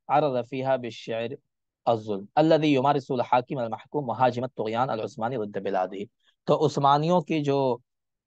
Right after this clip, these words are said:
अ, जुल्म था, उस्मानियों का जुल्म मिस्री अवाम के ऊपर, ठीक है, है ना, और इसी तरह हाकिम का महकूम के ऊपर जो जुल्म था, उन सारे चीज़ों को उन्होंने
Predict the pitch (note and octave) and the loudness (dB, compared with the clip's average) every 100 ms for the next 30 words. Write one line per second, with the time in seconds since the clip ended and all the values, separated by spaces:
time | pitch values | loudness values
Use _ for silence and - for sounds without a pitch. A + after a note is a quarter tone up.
0 | _ - A#2 A2+ A2 G#2+ C3+ E3+ D3 D3+ | _ 0 2 4 2 0 0 0 0 -2
1 | C#3 C3 A#2 A#2+ B2+ B2+ A2+ C#3 D3 A2+ | -2 -2 -6 -6 -4 -2 0 0 -2 -4
2 | A#2+ C3 C#3 A#2 G#2+ A#2 B2+ C3+ C#3 C3+ | -6 -4 0 0 2 0 0 0 -4 0
3 | F3 G#3 - _ _ - B2+ C3+ - _ | 0 0 -6 _ _ -10 -4 -4 -6 _
4 | _ _ _ A2 C3 D#3 B2+ C#3 B2+ D#3 | _ _ _ -8 -6 0 2 2 0 0
5 | D3+ D3+ C#3+ B2 A#2 C#3+ C3+ C3+ C3+ B2 | 2 2 4 0 0 -4 -6 0 0 0
6 | - G#2 - C#3 C#3+ C#3 C3 C3 B2+ B2+ | -8 -14 -6 -4 -4 -6 -4 -4 -2 -4
7 | A#2+ B2+ B2+ C3 D#3 - D3+ D#3 - B2 | -2 -4 -4 -2 -2 -2 -4 -6 0 2
8 | B2 C#3+ D#3 - B2+ A2+ A2+ G#2 C#3+ G3 | 4 2 -2 -6 -8 -8 -8 -6 -4 -4
9 | - _ - A#2 G#2+ A2 | -6 _ -6 -4 -2 -2